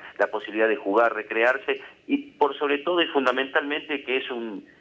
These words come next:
es un aspecto fundamental por el cual nos preocupamos, que puedan, puedan soñar,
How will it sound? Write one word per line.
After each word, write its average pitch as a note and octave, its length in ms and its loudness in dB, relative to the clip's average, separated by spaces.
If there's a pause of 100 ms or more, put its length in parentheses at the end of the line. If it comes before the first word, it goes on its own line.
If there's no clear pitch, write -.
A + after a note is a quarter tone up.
es A#2+ 80 4
un A#2+ 100 6
aspecto A#2+ 340 -2
fundamental G#2+ 720 0 (480)
por F#2+ 120 2
el F#2 80 -6
cual A#2 180 2
nos G#2+ 100 -6
preocupamos, B2 640 -2 (400)
que D#3 100 2
puedan, F#3 340 4 (140)
puedan F#3 220 4
soñar, C#3 420 2